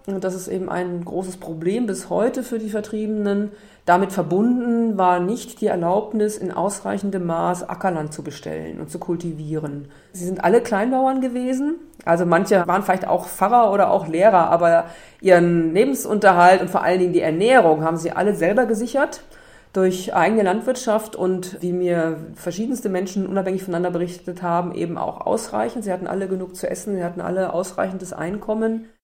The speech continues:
Süßkartoffeln, Mais, ähm, Cassava, Erdnüsse oder verschiedenste Grüngemüse auch.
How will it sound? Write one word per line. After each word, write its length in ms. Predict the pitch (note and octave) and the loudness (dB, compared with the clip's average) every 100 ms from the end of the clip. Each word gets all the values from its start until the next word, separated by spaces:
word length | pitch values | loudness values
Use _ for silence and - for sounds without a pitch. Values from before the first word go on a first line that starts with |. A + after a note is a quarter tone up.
| - | -8
Süßkartoffeln, 920 | E3+ F3 E3+ E3+ D#3 D#3 D#3 D#3 D3+ | -6 -4 -4 -2 -4 -2 -2 0 0
Mais, 800 | D3+ D3+ D#3+ E3 D#3+ - - - | 0 2 2 2 0 -2 -4 -4
ähm, 220 | D#3+ D#3 D#3 | -2 -2 -2
Cassava, 880 | G3+ - D3 D#3 D#3+ D#3+ D#3 D#3 D#3 - - | -2 -2 0 2 4 4 6 4 0 -14 -2
Erdnüsse 1080 | D#3+ E3 E3+ D#3+ D#3+ D#3+ D#3 D3+ D3+ D3+ C#3+ | 0 2 2 -2 0 0 2 4 4 2 0
oder 160 | - D#3+ | -4 -8
verschiedenste 500 | E3 E3 D#3+ D#3 D#3 | -8 -6 -8 -6 -6
Grüngemüse 1120 | D#3 E3 F3 F3 E3+ E3+ E3 E3 F3 E3+ D#3+ | 0 0 2 0 0 0 0 0 0 0 0
auch. 380 | D#3 D#3 D#3+ | 4 2 0